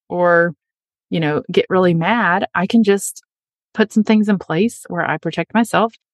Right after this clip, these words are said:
And then Aunt Sally can be Aunt Sally. Now, I'm not saying that if you have someone who's a super big jerk and really difficult, okay? Maybe you move from Aunt Sally to, like, Uncle Joe.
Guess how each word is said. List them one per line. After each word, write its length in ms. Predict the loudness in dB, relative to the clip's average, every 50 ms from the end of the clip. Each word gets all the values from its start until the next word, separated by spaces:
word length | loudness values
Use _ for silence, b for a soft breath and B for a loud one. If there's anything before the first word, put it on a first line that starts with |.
| _ _ 0
And 80 | 2
then 60 | 4 4
Aunt 180 | 4 4 4
Sally 260 | 2 2 2 2 0
can 120 | -2 -4 -4
be 120 | -4 -2
Aunt 160 | -2 -4 -4
Sally. 380 | -4 -2 -2 -2 -2 -2 -4 -6 -12 _ _ _ _ _ _ -2
Now, 140 | 0 2 2
I'm 140 | 2 2 2
not 220 | 2 2 2 0 0
saying 320 | 0 0 0 2 0 0
that 180 | 0 -2 -4 -6 _ _ _ _ _ _ _ _ _ -4
if 180 | -2 0 2 2
you 80 | 2
have 240 | 2 2 0 -2 -2
someone 340 | -2 -2 -2 -2 -2 -2 -2
who's 220 | -2 -2 -2 -4 -4 -4
a 100 | -4 -4
super 480 | -4 -6 -4 0 0 2 2 2 0 2
big 220 | 2 0 0 0
jerk 380 | -2 -2 -2 -2 -2 -6 -12 -20 -12 -4
and 200 | -2 0 0 2
really 260 | 4 4 6 6 4 4
difficult, 460 | 2 0 -2 -4 -6 -6 -6 -6 -8 _ -10
okay? 420 | -8 -2 0 2 2 2 2 0 -2 _ _ _ _ _ _ _ _ _ _ _ _ _ _ _ _ _ -2
Maybe 260 | 0 2 4 4 4
you 220 | 4 4 4 2
move 260 | 4 2 2 2 0
from 160 | 0 -2 -4 -2
Aunt 220 | -2 -4 -4 -4
Sally 380 | -2 0 0 0 0 0 -2 -2
to, 140 | -2 0 0
like, 280 | 2 0 0 -2 -6 _ _ _ _ _ _ _ -2
Uncle 240 | -2 0 2 0 0
Joe. 460 | 0 2 2 2 2 0 0 0 -2